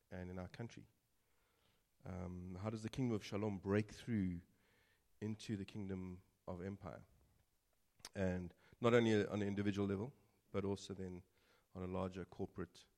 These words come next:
and systemic level. And so we're gonna share a little bit about that this morning. Um, obviously, we won't get into all of Deuteronomy in twenty-five, thirty minutes, but we're gonna, we're gonna give it a go.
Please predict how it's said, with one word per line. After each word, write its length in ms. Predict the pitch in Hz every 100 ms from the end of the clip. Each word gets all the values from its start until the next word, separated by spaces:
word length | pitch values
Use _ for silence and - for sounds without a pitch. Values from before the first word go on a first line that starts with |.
| _ _ _ _ -
and 160 | 92 87
systemic 460 | 87 - 101 98
level. 200 | 76 - - _ _ - _ _ -
And 100 | -
so 400 | 135 131 131 131 127 - - _ _ _ _ _ _ _ _ _ _ _ _ _ _ _ _ _ _ 117
we're 80 |
gonna 120 | 131 139
share 180 | 170
a 0 |
little 120 | 156 151
bit 80 |
about 240 | 135 123 117
that 140 | 120 117
this 160 | 107
morning. 380 | 120 107 95 147 - - _ _ -
Um, 200 | 98 98
obviously, 300 | 104 104 107
we 40 | 107
won't 100 | 107
get 100 | 101
into 140 | - -
all 140 | 101
of 100 | 90
Deuteronomy 460 | 92 82 90 92 92
in 140 | 90 - _ _ _ _ _ _ _ _
twenty-five, 360 | - 95 - 87
thirty 160 | 92 90
minutes, 260 | 87 - -
but 100 | 95
we're 140 | 98 95
gonna, 160 | 92 - - -
we're 60 | 101
gonna 100 | 92
give 140 | 98
it 60 | 90
a 20 |
go. 160 | 98